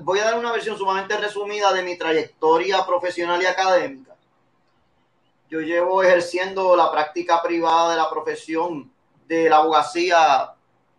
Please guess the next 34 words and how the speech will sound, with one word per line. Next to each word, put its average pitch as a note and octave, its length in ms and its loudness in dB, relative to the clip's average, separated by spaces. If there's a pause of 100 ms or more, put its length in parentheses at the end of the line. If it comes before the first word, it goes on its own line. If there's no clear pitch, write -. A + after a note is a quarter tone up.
(360)
aproximadamente D#3 1080 -4
quince E3 420 -6
años, E3+ 680 -6 (960)
eh, C3+ 500 -2
egresado D3+ 840 2
de, D#3+ 160 0
de D#3 120 0
la D3 120 4
Facultad D3 540 -4
de D#3 100 2
Derecho E3 340 0
de F3 80 0
la D#3 160 2
Pontificia D3 560 -8
Universidad D3+ 480 -4
Católica D3+ 640 -2
de D3 80 -2
Puerto D3 300 -6
Rico D3 440 -4
en D3 140 -6
Ponce. A3 680 0 (880)
Eh, E3 200 2
luego E3+ 400 4
hice F#3+ 320 0
una D#3+ 240 2
maestría F#3 600 -4
en G3 120 -4
Derecho G#3 540 0
con E3 160 0
la D3+ 80 0
Universidad C#3+ 460 -2
Complutense E3+ 720 -2
de E3+ 100 2
Madrid. F3+ 520 2